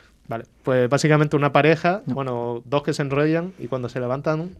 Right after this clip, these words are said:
Speaker 1: dicen, "Oh, mira, hay una extra-, hay una, un ovni". Ahí a la vuelta de la esquina se ve ahí, uh, volando.
Speaker 2: <laughs>
Speaker 1: Y
Speaker 2: Del
Speaker 1: parece,
Speaker 2: rave.
Speaker 1: y dicen, "Bueno, pues han evacuado la ciudad, la ciudad a los militares y nos hemos quedado aquí solos", tal. Y el OVNI está por ahí dando vueltas.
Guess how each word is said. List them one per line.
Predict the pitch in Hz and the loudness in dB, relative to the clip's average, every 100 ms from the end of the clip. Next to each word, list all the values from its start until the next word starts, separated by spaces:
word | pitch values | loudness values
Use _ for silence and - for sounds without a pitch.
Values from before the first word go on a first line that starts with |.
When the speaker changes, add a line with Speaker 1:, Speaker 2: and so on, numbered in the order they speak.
| - | -12
Speaker 1:
dicen, | 135 120 120 | -10 -10 -4
"Oh, | 170 | -2
mira, | 220 240 220 135 - | 0 4 4 4 0
hay | 139 | -2
una | 175 208 | 0 0
extra-, | - 170 | -2 -4
hay | 143 | -2
una, | 165 180 | -2 -2
un | 156 156 156 | -2 -4 0
ovni". | 185 196 123 117 - - - - _ _ - | 2 0 -4 -10 -18 -20 -20 -20 _ _ -6
Ahí | 143 165 156 | 0 2 4
a | 131 | 2
la | |
vuelta | 135 147 156 | 2 2 4
de | |
la | 156 | 2
esquina | 143 160 147 | 2 -4 -6
se | 123 | -4
ve | 131 139 131 | -4 -2 -4
ahí, | 131 | -4
uh, | 165 294 330 330 320 262 | -4 2 4 6 6 4
volando. | 151 156 156 123 | 4 2 2 -4
Speaker 2:
<laughs> | - - - - - - - - - - | -8 -20 -20 -20 -20 -20 -20 -20 -14 -2
Speaker 1:
Y | |
Speaker 2:
Del | 127 | 4
Speaker 1:
parece, | 127 120 | 6 8
Speaker 2:
rave. | 135 117 110 _ | 8 8 0 _
Speaker 1:
y | - 156 | 0 4
dicen, | 143 131 123 | 4 2 -2
"Bueno, | 160 202 | 0 2
pues | 151 131 | 2 2
han | |
evacuado | 160 175 175 175 | 2 2 4 4
la | 170 | 4
ciudad, | 175 170 165 175 | 2 2 4 2
la | 147 | -2
ciudad | 139 160 165 | -2 2 2
a | |
los | 165 160 156 | 2 0 -2
militares | 160 156 160 190 | -2 -2 0 0
y | 175 | 0
nos | 147 | -2
hemos | 147 | -8
quedado | - 156 147 | -2 0 0
aquí | 131 | 0
solos", | 123 143 123 107 | -2 -2 -2 -4
tal. | 127 120 - _ _ _ _ _ | -6 -8 -10 _ _ _ _ _
Y | - | -8
el | 123 | -4
OVNI | 127 135 | -4 -4
está | 139 143 | -6 -6
por | - | -6
ahí | 123 | -6
dando | 135 127 | -6 -6
vueltas. | 110 107 - | -10 -12 -16